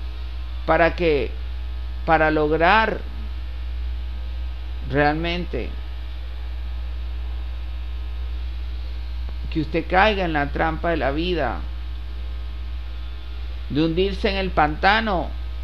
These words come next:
a veces pantano ficticio, porque seguramente esa persona le está hablando de una situación negativa de alguien que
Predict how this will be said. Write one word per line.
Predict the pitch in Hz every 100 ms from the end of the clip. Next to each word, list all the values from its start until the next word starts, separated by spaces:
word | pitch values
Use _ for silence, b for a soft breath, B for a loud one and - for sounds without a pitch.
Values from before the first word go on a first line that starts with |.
| - - - - -
a | 160
veces | 190 214 294
pantano | 285 277 233 233 262
ficticio, | 269 277 233 269 285 - 370 131 - - - - - - - B B B B B B B -
porque | 165 165 175
seguramente | - 175 190 202 208 202
esa | 208 - -
persona | 180 190 202 202
le | 185
está | 185
hablando | 180 190 190 202 202 - - - - -
de | 160 156
una | 185 202 - - - - - -
situación | 196 185 180 - 196
negativa | 214 196 202 214 208
de | 190 190
alguien | 214 214 196
que | 180 156 104